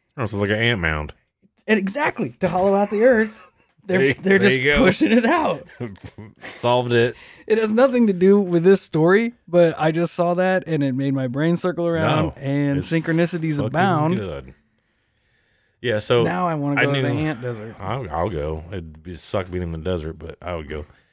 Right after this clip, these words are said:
Speaker 1: Uh, so here's an actual layout of the, the seven floors. So level one, security and communications. Level two is human staff housing. Level three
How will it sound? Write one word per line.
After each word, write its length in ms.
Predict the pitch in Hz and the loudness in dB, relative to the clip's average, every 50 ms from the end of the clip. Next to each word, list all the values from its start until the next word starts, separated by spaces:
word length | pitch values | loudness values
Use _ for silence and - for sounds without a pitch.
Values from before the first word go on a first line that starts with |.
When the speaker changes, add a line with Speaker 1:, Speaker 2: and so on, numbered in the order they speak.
| _ _ _ _ _ | _ _ _ _ _
Speaker 1:
Uh, 380 | - 117 107 104 95 85 65 62 - _ _ _ _ _ _ _ _ _ | -8 -6 -4 -4 -4 -6 -8 -12 -16 _ _ _ _ _ _ _ _ _
so 120 | _ - 117 | _ -6 -2
here's 240 | 107 127 147 135 123 | 0 0 0 0 0
an 60 | 113 | 0
actual 400 | 107 107 110 104 - 113 107 95 | -2 -2 -2 -2 -2 -2 -2 0
layout 580 | 87 92 92 92 90 90 87 82 82 80 - | 0 0 2 2 2 2 0 -2 -4 -6 -8
of 380 | - - 95 90 90 87 85 78 | -8 -4 -2 -2 -2 -4 -6 -8
the, 440 | 78 87 87 85 82 82 80 78 73 - _ _ _ _ _ _ _ _ _ _ _ _ _ _ _ _ | -8 -6 -6 -6 -6 -6 -6 -8 -10 -14 _ _ _ _ _ _ _ _ _ _ _ _ _ _ _ _
the 60 | - 87 | -10 -10
seven 380 | - - - 95 90 90 85 82 | -6 -4 -2 -2 -2 -2 -6 -8
floors. 340 | - 95 87 76 73 76 - | -10 -10 -10 -10 -10 -12 -8
So 100 | - 98 | -8 -6
level 320 | 92 101 104 113 120 120 | -2 0 0 2 2 0
one, 420 | 110 110 107 104 104 104 104 101 - _ _ _ _ _ _ _ _ _ _ _ | 2 2 2 0 0 0 -2 -6 -10 _ _ _ _ _ _ _ _ _ _ _
security 560 | - - 101 - - 113 110 110 110 107 110 | -18 -16 -14 -4 -2 0 0 2 2 0 0
and 120 | 107 98 | -2 -2
communications. 880 | 85 104 101 98 95 92 - 98 87 82 78 - - - - - - - | -2 -2 -2 0 -2 -2 -4 -4 -6 -6 -8 -10 -14 -16 -20 -20 -20 -14
Level 240 | - 87 90 90 90 | -8 -6 -6 -6 -6
two 440 | 87 - - 120 123 123 131 139 127 _ _ _ _ _ _ _ _ _ _ _ _ | -6 -4 -2 0 0 0 -2 -4 -6 _ _ _ _ _ _ _ _ _ _ _ _
is 380 | - 95 92 92 90 90 82 - | -6 -4 -2 -2 -2 -2 -4 -4
human 340 | - 117 117 113 110 107 | -4 -2 -2 0 0 -2
staff 320 | 98 - - 92 92 82 - | -4 -4 -6 -6 -6 -6 -6
housing. 480 | - 92 90 85 80 73 71 69 69 - _ _ _ _ _ _ _ _ _ _ _ _ _ _ _ _ | -6 -6 -4 -4 -6 -8 -12 -16 -20 -20 _ _ _ _ _ _ _ _ _ _ _ _ _ _ _ _
Level 240 | 87 87 90 90 85 | -6 -4 -4 -4 -4
three 520 | - - 117 120 123 120 120 117 110 - | -6 -4 -4 -2 -2 -4 -4 -8 -10 -12